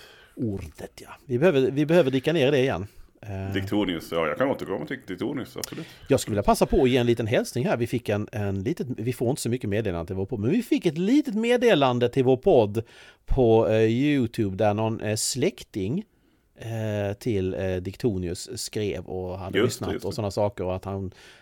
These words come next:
Speaker 2: Ja.
Speaker 1: eh, själv sysslade med, eh, textverk. Det var väldigt roligt att höra och, och se, så att, eh, en hälsning
Speaker 2: Ja,
Speaker 1: till
Speaker 2: så
Speaker 1: dig,
Speaker 2: det
Speaker 1: släktingen.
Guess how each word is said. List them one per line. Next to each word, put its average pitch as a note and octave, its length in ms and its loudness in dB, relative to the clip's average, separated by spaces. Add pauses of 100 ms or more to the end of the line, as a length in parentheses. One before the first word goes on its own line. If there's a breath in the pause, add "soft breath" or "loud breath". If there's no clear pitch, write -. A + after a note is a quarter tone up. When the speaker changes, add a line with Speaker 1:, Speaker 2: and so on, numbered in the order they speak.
(100)
Speaker 2:
Ja. F#2 220 2
Speaker 1:
eh, A2 160 0
själv A2 380 2
sysslade G2 460 0
med, F2+ 260 -2
eh, F#2 160 -2
textverk. - 600 -8
Det - 80 2
var C4 100 2
väldigt C4 200 2
roligt F3 280 6
att A#2 80 4
höra A#2+ 240 4
och, G2 320 0
och G#2 200 -6
se, F#2 180 -8
så - 140 -10
att, - 240 -8
eh, F#2 220 0 (380 soft breath)
en A#2 140 -2
hälsning C#3+ 440 0
Speaker 2:
Ja, G#2 100 6
Speaker 1:
till E3+ 80 2
Speaker 2:
så - 60 4
Speaker 1:
dig, G2+ 180 2 (380)
Speaker 2:
det - 60 -12
Speaker 1:
släktingen. F#2 640 -8